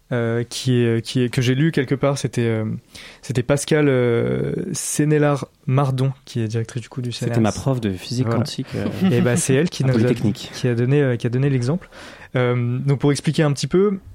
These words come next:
Speaker 1: de c-, cet exemple-là, c'est de dire que, euh, on veut faire traverser un labyrinthe à un personnage. Euh, un ordinateur classique testerait toutes les voies possibles jusqu'à trouver la bonne.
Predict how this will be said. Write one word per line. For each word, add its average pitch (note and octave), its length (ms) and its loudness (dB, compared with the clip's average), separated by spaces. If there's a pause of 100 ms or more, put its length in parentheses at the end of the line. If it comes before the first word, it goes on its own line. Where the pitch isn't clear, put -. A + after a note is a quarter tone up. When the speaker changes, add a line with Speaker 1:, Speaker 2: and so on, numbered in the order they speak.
(180)
Speaker 1:
de C3 180 0
c-, - 180 -2
cet C#3+ 200 0
exemple-là, C#3 480 2
c'est C#3+ 260 0
de C3 120 0
dire C3+ 280 0
que, C#3+ 280 0 (480)
euh, B2 240 2
on D3+ 80 2
veut C#3 120 2
faire D3+ 260 0
traverser C#3+ 640 0 (160)
un B2 280 0
labyrinthe C3 440 2
à A#2 120 0
un A2 160 -4
personnage. A#2 540 -2 (640)
Euh, A#2 360 -2
un C#3+ 160 2
ordinateur C#3+ 440 2
classique - 540 -2
testerait B2+ 400 2
toutes - 240 -8
les D3 100 4
voies B2 280 0
possibles B2+ 480 -2 (160)
jusqu'à C3+ 320 0
trouver B2+ 240 -2
la A#2 80 2
bonne. D3+ 260 0